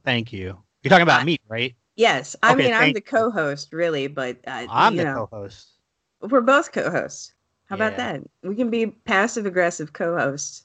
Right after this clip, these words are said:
Speaker 1: Okay.
Speaker 2: to each other.
Speaker 1: Yeah.
Speaker 2: Take all the tension out.
Speaker 1: That's
Speaker 2: Let,
Speaker 1: right.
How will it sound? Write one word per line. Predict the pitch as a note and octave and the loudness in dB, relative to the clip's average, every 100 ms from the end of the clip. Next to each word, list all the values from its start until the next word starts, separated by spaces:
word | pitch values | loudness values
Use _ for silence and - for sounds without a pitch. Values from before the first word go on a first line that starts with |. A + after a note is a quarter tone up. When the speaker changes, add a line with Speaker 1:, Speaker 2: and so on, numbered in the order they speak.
| _ A#2 | _ -10
Speaker 1:
Okay. | A#2+ G#2+ F#2+ G2 | -8 -8 -10 -4
Speaker 2:
to | E3 | -4
each | D#3+ - | -4 -2
other. | A#3+ G3+ C#3+ C#3+ _ _ _ - | 0 2 0 -4 _ _ _ 0
Speaker 1:
Yeah. | D3+ D3+ A#2+ F#2+ F#2+ _ _ _ _ | 4 4 4 -2 -8 _ _ _ _
Speaker 2:
Take | - B3 | 0 2
all | D4+ C4 | 2 2
the | |
tension | D#3+ - G3 C#4+ E3+ C3 | -2 -4 -4 -4 -4 -8
out. | B2+ - _ _ _ | -10 -14 _ _ _
Speaker 1:
That's | - G#3 A3 | 0 2 2
Speaker 2:
Let, | A2+ A#2+ | -2 -8
Speaker 1:
right. | G2 | -12